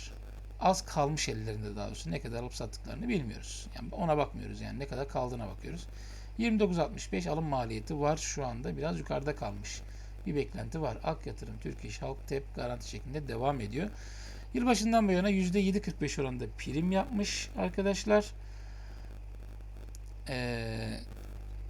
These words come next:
bakın bir, iki, üç, dört, beş aydır düşüyor. Altı aydır düşüyor hisse.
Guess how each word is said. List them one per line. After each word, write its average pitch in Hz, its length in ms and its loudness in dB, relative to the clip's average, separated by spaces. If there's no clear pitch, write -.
bakın 175 460 0
bir, 165 160 2
iki, 170 300 -2
üç, - 240 -2
dört, 170 260 2
beş 208 240 10
aydır 151 380 4
düşüyor. 131 440 2
Altı 131 320 4
aydır 147 300 6
düşüyor 123 360 0
hisse. 110 320 0